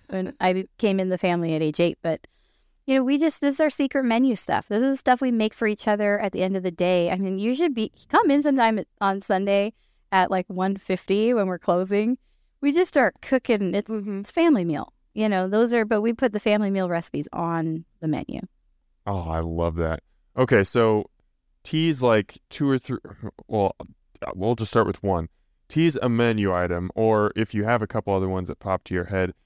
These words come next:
Speaker 3: that, like, that was built from a special memory.
Speaker 1: Belly deli.
Speaker 2: Oh my gosh, yeah.
Speaker 1: <laughs> So the Belly Deli is a lunch sandwich that we have, and it has our jalapeno cream cheese with a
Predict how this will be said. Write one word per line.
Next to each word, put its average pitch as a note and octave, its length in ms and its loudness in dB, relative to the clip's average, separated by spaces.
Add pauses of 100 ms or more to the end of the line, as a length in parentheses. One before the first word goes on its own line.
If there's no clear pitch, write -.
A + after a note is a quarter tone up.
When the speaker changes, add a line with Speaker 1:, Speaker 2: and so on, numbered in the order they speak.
(180)
Speaker 3:
that, A#2 180 2
like, G2+ 400 0 (300)
that A#2+ 160 0
was A2 180 0
built A#2+ 420 0
from G2+ 220 0
a F#2+ 60 0
special G2 460 0
memory. F2+ 560 -2 (1160)
Speaker 1:
Belly F3 260 -4
deli. F#3 440 0 (260)
Speaker 2:
Oh G3 80 -6
my F3 120 -8 (140)
gosh, F#3 500 -6
yeah. F3+ 260 4 (140)
Speaker 1:
<laughs> D4+ 40 -4 (1200)
So A#3 220 4
the A3 100 -4
Belly D#4+ 260 4
Deli G#3 440 2
is F3+ 380 -2
a F3+ 240 0
lunch G3+ 400 -4
sandwich D3+ 440 -6
that D#3+ 120 0
we F3+ 140 0
have, D#3+ 320 -4 (360)
and F3 140 -2
it D#3+ 140 -2
has F3 500 -2
our E3 300 0
jalapeno G#3+ 600 0
cream G#3+ 300 -2
cheese A3 460 -2
with F#3 480 -4
a E3+ 280 0